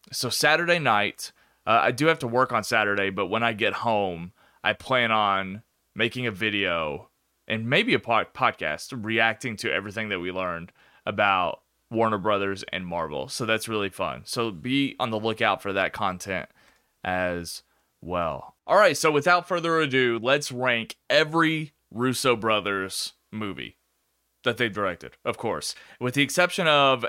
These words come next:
their very earliest film called Pieces. It was released in ninety-seven, I believe. I can't find distribution for this film anywhere.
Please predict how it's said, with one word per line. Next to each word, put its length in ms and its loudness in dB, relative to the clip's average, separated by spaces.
their 220 0
very 500 4
earliest 520 2
film 400 2
called 320 -8
Pieces. 640 -2
It 160 -2
was 160 -8
released 340 -2
in 140 -4
ninety-seven, 640 -2
I 120 2
believe. 380 0
I 140 0
can't 320 -4
find 340 0
distribution 640 -6
for 180 -4
this 200 -6
film 500 0
anywhere. 680 2